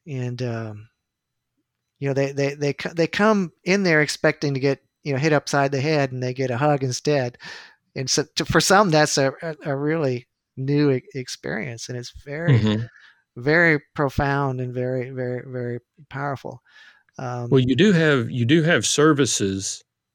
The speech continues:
Speaker 2: uh, that are there each Sunday morning,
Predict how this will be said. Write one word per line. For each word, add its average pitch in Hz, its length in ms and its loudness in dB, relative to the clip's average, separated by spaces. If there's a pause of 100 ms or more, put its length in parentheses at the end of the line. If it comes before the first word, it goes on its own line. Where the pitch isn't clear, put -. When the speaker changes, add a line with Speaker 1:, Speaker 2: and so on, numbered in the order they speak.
Speaker 2:
uh, 101 480 2
that 110 360 0
are 113 140 2
there 104 500 2
each - 520 -4
Sunday 117 360 2
morning, 110 480 2